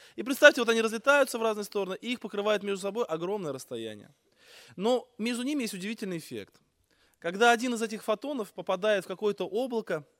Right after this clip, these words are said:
ну, например, какие-то от-, какое-то электромагнитное поле, которое заставляет его изменить его характеристики.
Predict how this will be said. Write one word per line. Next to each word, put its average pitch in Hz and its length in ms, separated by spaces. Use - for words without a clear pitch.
ну, 269 80
например, 196 320
какие-то 185 420
от-, - 320
какое-то 175 280
электромагнитное 175 800
поле, 160 340
которое 254 380
заставляет 233 880
его 208 480
изменить 226 600
его 214 220
характеристики. 220 1040